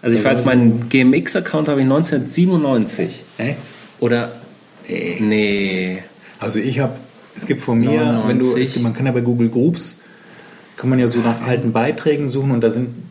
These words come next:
Speaker 2: von mir im, aus dem Fidonet, ich weiß nicht, ob das irgendwelche Hörer von uns kennen, äh, habe ich da noch so ein paar von
Speaker 1: Fidonet.
Speaker 2: neunzehnhundertsechsundneunzig so Einträge.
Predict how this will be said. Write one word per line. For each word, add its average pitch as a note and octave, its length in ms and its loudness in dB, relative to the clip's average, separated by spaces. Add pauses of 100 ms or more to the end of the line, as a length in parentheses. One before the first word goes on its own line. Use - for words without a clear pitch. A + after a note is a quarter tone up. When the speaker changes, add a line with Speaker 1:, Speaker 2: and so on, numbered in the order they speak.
(300)
Speaker 2:
von A2+ 320 -2
mir C#3 300 0
im, B2 220 -2
aus A#2 200 -2
dem A2+ 200 0
Fidonet, C3 580 0
ich A2+ 80 -4
weiß B2 140 0
nicht, A#2+ 80 0
ob A#2 60 -2
das A2+ 140 -4
irgendwelche A#2 320 0
Hörer A#2 140 0
von A2+ 160 -4
uns G2+ 180 -6
kennen, C#3+ 360 -4 (1120)
äh, B2+ 60 -2
habe A#2+ 520 2
ich A#2 60 -4
da A#2 160 0
noch B2+ 160 0
so A#2+ 140 -2
ein A#2+ 120 2
paar A2+ 560 0
von - 60 -14 (560)
Speaker 1:
Fidonet. - 420 -4
Speaker 2:
neunzehnhundertsechsundneunzig A#2 1400 0
so - 140 -8
Einträge. - 520 -8